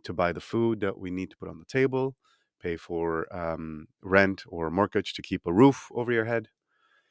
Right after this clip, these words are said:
Um, so how do you reconcile the two? The answer is both easy and complicated.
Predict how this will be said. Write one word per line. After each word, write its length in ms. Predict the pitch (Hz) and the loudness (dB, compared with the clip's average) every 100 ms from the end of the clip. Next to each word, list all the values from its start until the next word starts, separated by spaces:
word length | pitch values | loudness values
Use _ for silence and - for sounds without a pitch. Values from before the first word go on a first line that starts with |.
| _ _ | _ _
Um, 320 | 95 90 87 | -6 -2 -2
so 140 | - 113 | -4 -4
how 100 | 120 | 0
do 80 | 156 | 0
you 60 | |
reconcile 500 | 139 131 101 - 95 | 0 -2 -4 2 2
the 80 | 87 | 2
two? 220 | - 90 - _ _ _ _ _ _ _ _ _ - | -2 -6 -6 _ _ _ _ _ _ _ _ _ -10
The 180 | 110 98 | -8 0
answer 360 | 117 123 131 | 0 0 -2
is 360 | 117 107 101 87 | 0 4 4 2
both 260 | - 95 - | -2 -2 -2
easy 380 | 147 151 151 156 | -4 -2 0 0
and 160 | 107 104 | -2 -2
complicated. 540 | 101 98 - 87 - | 0 0 -2 -6 -8